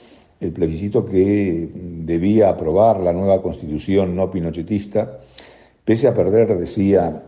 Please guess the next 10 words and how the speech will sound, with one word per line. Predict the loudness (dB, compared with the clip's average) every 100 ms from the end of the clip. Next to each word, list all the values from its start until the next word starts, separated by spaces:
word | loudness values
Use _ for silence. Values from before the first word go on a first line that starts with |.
| -10
ese | -6 -4
plebiscito, | -4 -6 -6 -6 -4 -2 -2 -4 -18 _ _ _ _ _ _ _ _
supo | -10 -6 -2
estar | 0 4
a | 4
la | 2
altura | 2 2
de | 4
los | 2
acontecimientos | -4 -6 -8 -6 0 0 0 0 -4